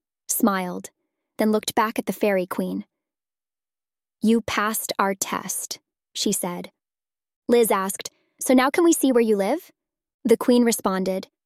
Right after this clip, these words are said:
"You will, but not today. We must get ready.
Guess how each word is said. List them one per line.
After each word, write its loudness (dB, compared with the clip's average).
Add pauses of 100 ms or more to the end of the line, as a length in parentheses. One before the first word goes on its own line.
(580)
"You 6
will, 2 (400)
but 4
not 2
today. 0 (560)
We 6
must 6
get 2
ready. 2